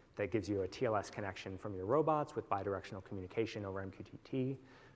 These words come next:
There are many sessions here at re:Invent that you can go to learn about A W S I O T. It has rules that integrate well with the rest of, uh, A W S. And it itself is, is serverless. There are no knobs to tweak.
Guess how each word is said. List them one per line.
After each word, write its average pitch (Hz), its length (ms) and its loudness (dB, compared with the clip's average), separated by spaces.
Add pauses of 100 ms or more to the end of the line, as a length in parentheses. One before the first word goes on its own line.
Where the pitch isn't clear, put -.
There 107 60 -2
are 98 40 -2
many 101 180 0
sessions 107 600 0
here 98 420 -4
at 101 200 -10
re:Invent 107 440 -4
that - 120 -14
you - 60 -18
can 98 120 -10
go 95 200 -4
to - 120 -6
learn 98 220 -4
about 107 240 0 (320)
A - 20 -6
W 120 160 6
S 117 100 -2
I 117 100 2
O 117 40 2
T. 123 280 -2
It 123 40 -6 (320)
has 107 180 -2
rules 135 400 6
that 107 140 2
integrate 110 400 4
well 101 260 2
with 98 220 -2
the 98 80 -6
rest 101 340 -2
of, 92 300 -2
uh, 92 320 -4 (720)
A 107 60 0
W 92 260 0
S. - 440 0 (1500)
And 135 100 2
it 175 140 8
itself 170 380 8
is, 127 360 6
is 113 140 2
serverless. 95 420 2
There 131 120 4
are - 20 2
no 160 80 4
knobs 139 360 2
to 113 100 -4
tweak. - 400 -6